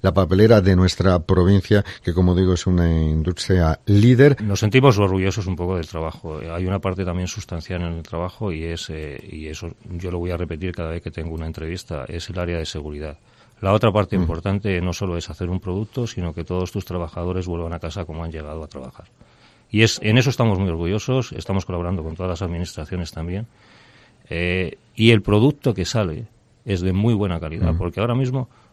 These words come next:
Speaker 2: no hay opción de hacer un producto de mala calidad. Si hubiera un producto de mala calidad, la fábrica estaría, eh, en otras situaciones.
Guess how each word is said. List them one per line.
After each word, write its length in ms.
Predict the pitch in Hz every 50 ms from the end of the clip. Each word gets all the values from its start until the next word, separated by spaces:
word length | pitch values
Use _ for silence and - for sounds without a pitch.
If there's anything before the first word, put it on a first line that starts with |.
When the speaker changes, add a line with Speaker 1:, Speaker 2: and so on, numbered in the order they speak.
| _ -
Speaker 2:
no 180 | 107 104 113 123
hay 140 | 135 120
opción 460 | 110 92 - - - 110 107 98 90 87
de 80 | 85
hacer 180 | 85 - 90 90
un 140 | 92 87 82
producto 440 | - 85 85 90 87 - - 90
de 80 | 80 78
mala 220 | 82 85 80 78
calidad. 400 | 73 76 73 71 71 73 82 101 - _ _ _ _ _ _ _ _ _ _ _ _ _ _ _
Si 180 | - - - 92
hubiera 220 | 92 107 113 120
un 80 | 120 110
producto 340 | 104 101 101 101 - -
de 80 | 92 90
mala 240 | 90 90 87 85 82
calidad, 320 | 82 82 82 85 92 92
la 100 | 90 82
fábrica 400 | - - 87 82 82 80 - 80 78
estaría, 520 | - - - 76 78 80 82 82 80 - -
eh, 420 | - 82 76 76 69 - - - -
en 100 | - 82
otras 240 | 82 - - 73 -
situaciones. 600 | - 80 - 73 73 - 78 76 76 82 - -